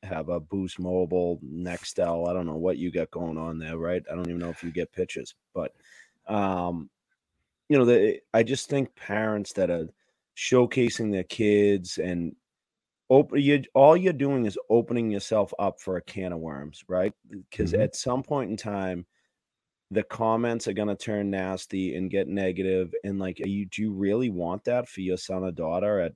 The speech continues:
Speaker 1: at a young age? Like, "Oh, look at the line, look at these people." And it's not just these pe-, there's, there's so many people out there doing it now,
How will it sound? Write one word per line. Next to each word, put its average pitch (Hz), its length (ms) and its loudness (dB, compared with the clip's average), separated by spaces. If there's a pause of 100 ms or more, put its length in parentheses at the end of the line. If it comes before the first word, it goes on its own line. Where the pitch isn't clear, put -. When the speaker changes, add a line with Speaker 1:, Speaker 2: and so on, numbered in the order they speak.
Speaker 1:
at 87 160 -6 (220)
a 85 100 -8
young 85 420 -6
age? 92 460 -6
Like, 78 260 -6 (600)
"Oh, 113 200 6
look 95 240 0
at - 120 0
the 95 100 2
line, 98 480 -2
look 98 160 -6
at 110 60 -6
these 104 200 -4
people." 98 300 -6
And 113 160 0
it's 113 220 -2
not 156 180 4
just - 260 -2
these 107 300 -2
pe-, - 180 -14
there's, 110 280 -2 (100)
there's 113 180 -2
so 127 280 -2
many 127 180 0
people 87 400 -2
out 98 140 0
there 98 160 2
doing 92 400 -4
it 104 80 -6
now, 127 320 -4